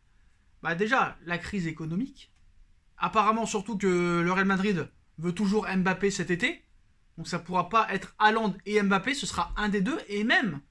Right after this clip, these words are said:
même un des deux, ça me paraît compliqué. Parce que c'est des joueurs offensifs. Et avec tous les joueurs que le Real Madrid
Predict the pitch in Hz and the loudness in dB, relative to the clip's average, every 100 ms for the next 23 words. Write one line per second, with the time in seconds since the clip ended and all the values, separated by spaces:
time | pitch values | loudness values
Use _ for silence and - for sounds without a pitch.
0 | _ _ _ _ _ _ 214 277 277 220 | _ _ _ _ _ _ -2 -2 -2 -2
1 | 214 277 339 208 175 214 254 214 185 190 | -2 -2 0 -2 0 -2 -2 -4 -6 -6
2 | 311 339 - - _ _ _ _ _ - | -4 -6 -8 -14 _ _ _ _ _ -10
3 | 180 - 208 202 196 226 196 - _ _ | -6 -4 -2 0 2 2 2 -2 _ _
4 | _ _ _ _ _ _ 180 170 202 247 | _ _ _ _ _ _ -12 -4 -4 0
5 | 392 - _ _ _ - 185 190 294 285 | -2 -4 _ _ _ -16 -2 0 0 -2
6 | - 403 370 320 254 240 285 247 - 190 | -6 -2 -2 0 -2 -2 0 0 -2 -4
7 | 175 170 240 240 226 233 165 | -2 0 0 0 -2 -2 -4